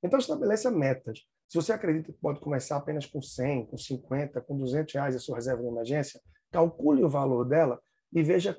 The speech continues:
quantos meses você vai precisar para compor essa reserva. Talvez anos, três, quatro anos. Quer reduzir esse prazo?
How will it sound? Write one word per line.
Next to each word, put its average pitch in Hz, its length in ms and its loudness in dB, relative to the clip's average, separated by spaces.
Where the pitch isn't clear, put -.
quantos 240 460 4
meses 170 460 4
você 160 280 -2
vai 156 140 2
precisar 151 600 -2
para - 140 -6
compor 131 380 -2
essa 120 160 -4
reserva. 117 400 -2
Talvez 208 340 2
anos, 156 360 0
três, 147 360 0
quatro 135 440 0
anos. 117 260 -4
Quer 185 100 4
reduzir 170 320 2
esse - 180 -4
prazo? 151 360 -2